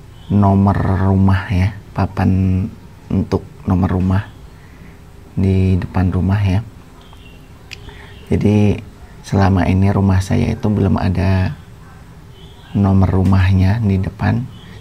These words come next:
Jadi kalau ada orang datang ke rumah itu pada bingung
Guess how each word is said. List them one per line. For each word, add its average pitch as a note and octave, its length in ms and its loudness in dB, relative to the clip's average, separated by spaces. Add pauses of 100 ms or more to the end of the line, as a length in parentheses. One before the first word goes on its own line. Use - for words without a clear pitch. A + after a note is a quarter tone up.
(120)
Jadi G#2 200 -2
kalau G2 240 -2
ada F2 400 -2
orang F#2+ 480 0
datang F#2+ 400 -2
ke F2+ 120 -6
rumah F#2 280 -2
itu G2+ 400 -2 (1120)
pada G2 320 0
bingung G2+ 560 2